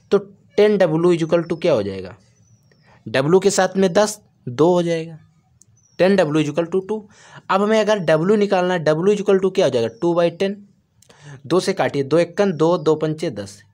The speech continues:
यानी कि आ गया वन बाई फ़ाइव। आ गया, नहीं आ गया? आ गया। अब हम क्या करेंगे? लगाएंगे दशमलव, यहाँ पर ज़ीरो बढ़ा देंगे।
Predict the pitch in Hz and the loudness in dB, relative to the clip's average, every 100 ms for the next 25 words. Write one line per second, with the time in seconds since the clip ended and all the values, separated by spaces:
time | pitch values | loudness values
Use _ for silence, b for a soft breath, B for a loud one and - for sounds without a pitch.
0 | B B 143 - 147 175 202 208 180 156 | B B -20 -10 -2 0 0 0 0 0
1 | 180 156 160 165 170 165 175 180 190 - | -2 0 -2 0 -2 -2 -2 -4 -6 -14
2 | _ _ _ _ _ _ _ _ 156 175 | _ _ _ _ _ _ _ _ -4 0
3 | 208 185 113 90 - _ _ _ _ _ | 0 0 -6 -12 -20 _ _ _ _ _
4 | _ _ _ _ _ b b 131 156 170 | _ _ _ _ _ b b -2 -2 -2
5 | 185 B B B 208 220 208 208 208 214 | -6 B B B 0 2 2 2 2 2
6 | 208 185 170 170 190 202 165 151 180 196 | 4 4 4 2 2 2 0 0 2 2
7 | 175 156 165 175 160 202 208 180 175 175 | 2 0 -2 -2 2 2 4 0 -2 -6
8 | 175 | -8